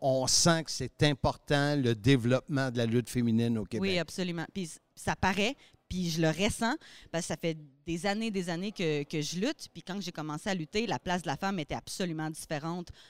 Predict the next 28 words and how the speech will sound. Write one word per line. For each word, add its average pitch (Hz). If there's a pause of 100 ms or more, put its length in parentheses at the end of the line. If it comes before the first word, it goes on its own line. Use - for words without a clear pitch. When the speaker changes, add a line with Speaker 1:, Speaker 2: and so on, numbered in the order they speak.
(100)
Speaker 2:
de 180
ce -
qu'elle 170
est 175
aujourd'hui. 170 (260)
Maintenant, 220
les 190
gens 190
sont, 170 (840)
sont 160
vraiment 254
curieux 226
et 214
intéressés 196
par 208
la 180
lutte 196
féminine. 214
Ils, 160 (220)
ils 156
aiment 294
le 247
spectacle 240
qu'on 208
offre, 226
que 180
ce -
soit 220